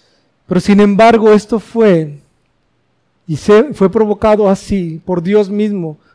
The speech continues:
para que Él pudiera manifestar su honra y gloria. Y lo que nuestro Señor Jesucristo les dice a sus discípulos, "Entre tanto que estoy aquí,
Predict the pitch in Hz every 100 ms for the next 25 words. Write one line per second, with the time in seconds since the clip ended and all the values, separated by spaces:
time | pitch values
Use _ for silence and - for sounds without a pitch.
0 | - 202 196 196 196 202 202 196 196 190
1 | 185 185 - 202 190 185 202 185 190 185
2 | 185 175 _ _ 185 175 202 214 208 180
3 | 175 - _ _ - 196 196 202 202 202
4 | 202 208 202 220 220 - 233 226 226 208
5 | 202 208 202 214 214 190 190 233 185 202
6 | 185 - _ _ 190 185 196 190 208 214
7 | 214 202 208 - 196 202 190 - 202 185